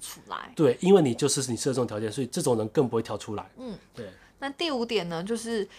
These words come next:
Speaker 1: 有些人啊，他其实很想要鼓起勇气跟异性多一些接触啊，
Speaker 2: 嗯。
Speaker 1: 多讲一些话啊，但只是想想哦，他可能就心里一直觉得渴望靠近别人，却害怕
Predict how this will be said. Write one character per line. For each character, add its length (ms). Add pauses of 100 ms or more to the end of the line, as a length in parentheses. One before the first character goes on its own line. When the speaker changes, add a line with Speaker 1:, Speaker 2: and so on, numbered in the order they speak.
(140)
Speaker 1:
有 100
些 200
人 160
啊， 180
他 60
其 220
实 100
很 240
想 200
要 100
鼓 220
起 180
勇 140
气 160
跟 260
异 80
性 220
多 180
一 60
些 120
接 240
触 300
啊， 320
Speaker 2:
嗯。 60
Speaker 1:
多 120
讲 240
一 40
些 180
话 200
啊， 240 (460)
但 400
只 160
是 140
想 240
想 280
哦， 220
他 160
可 160
能 160
就 220
心 260
里 100
一 120
直 120
觉 160
得 120
渴 200
望 200
靠 180
近 180
别 180
人， 100
却 120
害 220
怕 320